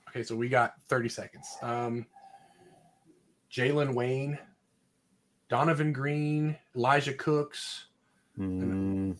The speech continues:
Speaker 1: I'm just throwing Ali Jennings.
Speaker 2: I think we go running back. Which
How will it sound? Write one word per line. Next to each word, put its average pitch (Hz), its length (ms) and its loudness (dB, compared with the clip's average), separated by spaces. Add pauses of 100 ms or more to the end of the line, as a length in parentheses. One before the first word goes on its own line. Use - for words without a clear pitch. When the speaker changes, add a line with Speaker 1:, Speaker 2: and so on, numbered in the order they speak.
(180)
Speaker 1:
I'm 120 100 -6
just 110 160 -6
throwing 120 180 0
Ali 143 280 10
Jennings. 143 800 0 (960)
Speaker 2:
I 101 140 10
think 113 180 6
we 113 100 8
go 104 120 12
running 98 320 8
back. 95 360 12
Which 127 240 10